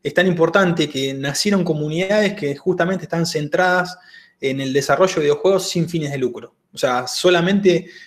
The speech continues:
para publicar las cosas que uno hace en su tiempo libre, que otras personas lo puedan jugar.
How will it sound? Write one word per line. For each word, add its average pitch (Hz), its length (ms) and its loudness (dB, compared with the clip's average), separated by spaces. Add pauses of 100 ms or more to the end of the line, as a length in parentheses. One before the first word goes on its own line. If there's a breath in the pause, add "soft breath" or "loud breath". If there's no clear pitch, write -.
(140 loud breath)
para 127 440 -2
publicar 143 500 2
las 170 120 0
cosas 160 280 0
que - 80 -8
uno 151 220 -2
hace 156 160 -2
en 143 40 -2
su 131 140 -6
tiempo 147 260 -4
libre, 185 320 4
que 135 240 -2
otras 143 360 -4
personas 139 420 -4
lo 120 100 -2
puedan 127 200 -2
jugar. 117 420 -4